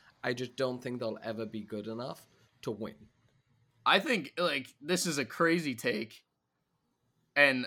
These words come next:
Speaker 2: I, <laughs> I'll leave it here, but I think Florida has a better chance of regaining their ability to play Call of Duty
Speaker 1: Oof.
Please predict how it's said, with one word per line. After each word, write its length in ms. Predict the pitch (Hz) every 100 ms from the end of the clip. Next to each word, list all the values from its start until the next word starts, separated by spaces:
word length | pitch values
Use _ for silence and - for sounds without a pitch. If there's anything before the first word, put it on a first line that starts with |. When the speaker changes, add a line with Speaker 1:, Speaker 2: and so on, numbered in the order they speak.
| -
Speaker 2:
I, 300 | 135 120 123 -
<laughs> 40 |
I'll 280 | 175 135 139
leave 180 | 151 135
it 60 | 123
here, 220 | 143 127
but 260 | 123 117 - _ _ _ _ _ _ _ _ _ _ _ 147
I 100 | 185
think 200 | 220 180
Florida 440 | 151 160 196 190
has 140 | 170 156
a 60 |
better 260 | 135 143 147
chance 500 | - 127 117 - - 131
of 140 | 123
regaining 920 | 113 120 151 170 135 131 139 160 185 180 _ _ _ _ _ _ _
their 160 | 135 139
ability 380 | 127 131 143 147
to 80 | 120
play 320 | - 135 135
Call 260 | 135 127
of 60 | 123
Duty 300 | 117 123
Speaker 1:
Oof. 80 | 143